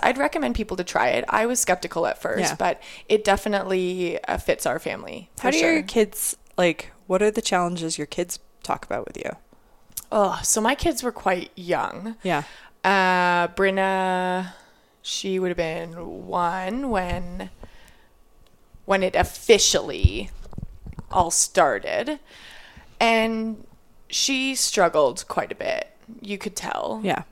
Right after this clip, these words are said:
Speaker 1: Uh, my older daughter, she, her biggest challenge was, so she would have been four and a half,
Speaker 2: Mm-hmm.
Speaker 1: and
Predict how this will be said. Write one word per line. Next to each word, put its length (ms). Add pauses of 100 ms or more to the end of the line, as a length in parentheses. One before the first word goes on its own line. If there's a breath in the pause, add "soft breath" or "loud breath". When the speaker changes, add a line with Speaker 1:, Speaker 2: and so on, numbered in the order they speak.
(120)
Speaker 1:
Uh, 360
my 160
older 560
daughter, 400
she, 680 (1080 loud breath)
her 280
biggest 320
challenge 460
was, 380
so 160
she 200
would 160
have 60
been 140
four 260
and 100
a 40
half, 600
Speaker 2:
Mm-hmm. 300
Speaker 1:
and 520